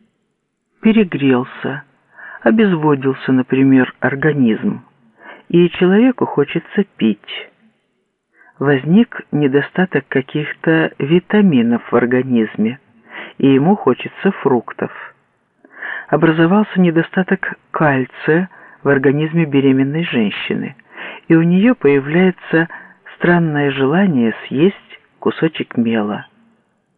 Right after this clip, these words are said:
Потребность — это отражение объективных нужд организма. Не хотелось бы быть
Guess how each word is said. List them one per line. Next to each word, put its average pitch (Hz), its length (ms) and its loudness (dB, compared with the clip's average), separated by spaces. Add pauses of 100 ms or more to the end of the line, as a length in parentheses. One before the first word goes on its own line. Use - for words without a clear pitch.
(260)
Потребность — 131 720 0 (800)
это 220 360 0
отражение 160 840 2 (100)
объективных 196 1040 0
нужд 160 380 0 (340)
организма. 180 920 -2 (1900)
Не 240 140 8
хотелось 196 600 2
бы 156 180 2
быть 170 540 0